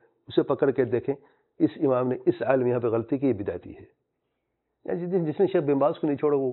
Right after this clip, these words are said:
اب بتا-، اب بتائے مجھے، اس کی کیا ذہانت ہوگی، کیا اس کی عقل ہوگی، کیا اس کی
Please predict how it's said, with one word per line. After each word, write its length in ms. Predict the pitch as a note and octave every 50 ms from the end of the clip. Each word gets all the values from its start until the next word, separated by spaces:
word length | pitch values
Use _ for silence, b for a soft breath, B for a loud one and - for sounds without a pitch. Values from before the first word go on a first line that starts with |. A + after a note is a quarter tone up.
| - -
اب 140 | D3 C3+ A#2+
بتا-، 240 | C3 A#2+ - -
اب 120 | - A#2+ A2+
بتائے 240 | G#2 A2 - A2+ G2+
مجھے، 240 | F#2+ F2+ E2+ F2 F#2 b b b b b b b
اس 160 | - D3 -
کی 120 | - D#3+ C3+
کیا 260 | - - D3 D#3 E3
ذہانت 500 | D3 B2+ C3+ B2 B2 C3 D3 D3+ D3+ -
ہوگی، 240 | C3 A#2+ B2 B2 B2+ - b b b b b _ _ _ _ -
کیا 140 | - D3 D3
اس 180 | D#3 D3+ - -
کی 120 | - B2
عقل 320 | - - B2+ B2 - C#3+
ہوگی، 340 | B2+ A#2+ B2 A2+ A#2 A#2 A#2+ - _ _ _
کیا 160 | - D3+ C#3+
اس 120 | D3 C#3
کی 60 | -